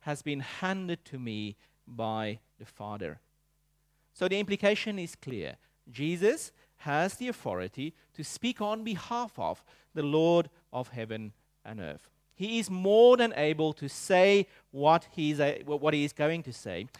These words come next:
and he is more than able to follow through on the promise that he is about to make. Let me try and illustrate this. If I, um, we, we don't use checks all that much anymore. So, um, kids, checks are little pieces of paper on which we, um,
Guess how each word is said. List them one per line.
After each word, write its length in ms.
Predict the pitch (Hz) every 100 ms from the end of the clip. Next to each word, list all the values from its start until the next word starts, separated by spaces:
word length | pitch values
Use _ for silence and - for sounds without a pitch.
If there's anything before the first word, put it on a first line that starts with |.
| -
and 140 | 185 190
he 120 | 190
is 100 | 180
more 320 | 180 190 214
than 120 | 220
able 300 | 135 139 143 143
to 100 | 139
follow 440 | - 202 214 208
through 460 | - 285 294 123 87 _ -
on 120 | 165
the 60 | 160
promise 520 | - 233 104 - - _ _
that 140 | 143
he 280 | 143 151 135
is 140 | 139 151
about 380 | 123 110 107 _ _ _
to 120 | 127
make. 320 | 120 98 - _ _ _ _ _ _ _ _ _ - _ _ _ _ _ _
Let 60 | 190
me 60 |
try 160 | 202 185
and 80 | 151
illustrate 480 | 165 165 147 98 -
this. 240 | 85 -
If 140 | 156 180
I, 340 | 196 202 190
um, 240 | 165 160
we, 140 | 156 156
we 80 | 170
don't 200 | 165 143
use 240 | 135 131 -
checks 400 | - 165 123 -
all 160 | 135 123
that 160 | 123 123
much 340 | 120 120 -
anymore. 460 | 113 117 113 110 110
So, 400 | 131 120 117 113
um, 260 | 113 120 -
kids, 380 | 139 185 - -
checks 340 | 127 135 -
are 60 | 127
little 260 | 131 127
pieces 320 | - 127 131
of 160 | 123 -
paper 280 | 131 127 214
on 180 | 180 135
which 200 | - 147
we, 240 | 131 131
um, 200 | 131